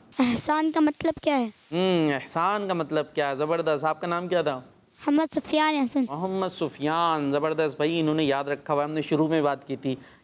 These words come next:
Speaker 2: कि एहसान किसे कहते हैं, ये पता होना चाहिए ना, तभी तो एहसान का बदला देंगे। एहसान का मतलब पता होगा। तो एहसान का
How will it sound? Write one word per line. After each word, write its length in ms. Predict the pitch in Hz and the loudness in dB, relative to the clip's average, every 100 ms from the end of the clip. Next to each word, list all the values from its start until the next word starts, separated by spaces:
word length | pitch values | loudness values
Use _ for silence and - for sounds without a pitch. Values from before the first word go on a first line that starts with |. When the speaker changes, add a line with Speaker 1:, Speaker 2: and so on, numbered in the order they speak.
| - | 0
Speaker 2:
कि 60 | |
एहसान 520 | 143 143 - 160 170 160 | 0 0 0 0 0 -4
किसे 240 | 160 165 | -2 -2
कहते 260 | 147 139 147 | 0 0 2
हैं, 60 | |
ये 60 | 147 | 2
पता 220 | 143 147 | 0 0
होना 200 | 151 147 | 0 0
चाहिए 180 | 147 202 | 0 0
ना, 80 | 226 | 0
तभी 260 | 170 160 | 0 -2
तो 100 | 170 | -2
एहसान 400 | 156 - 151 151 | -2 -2 -2 -2
का 280 | 147 165 262 - - _ _ _ 135 | -2 -2 -2 -8 -20 _ _ _ -4
बदला 400 | 156 156 190 196 | -2 0 0 0
देंगे। 340 | 185 185 175 | 0 2 2
एहसान 400 | 156 143 160 165 | 0 -2 -2 0
का 160 | 165 160 | -2 -2
मतलब 340 | 156 156 165 | -2 -2 -2
पता 180 | 165 160 | -2 0
होगा। 320 | 156 147 147 | 0 2 0
तो 240 | 143 156 - | 0 -2 -2
एहसान 680 | 160 143 - 160 196 220 214 | -8 -4 -2 2 2 0 -2
का 460 | - 202 202 202 | 0 0 2 2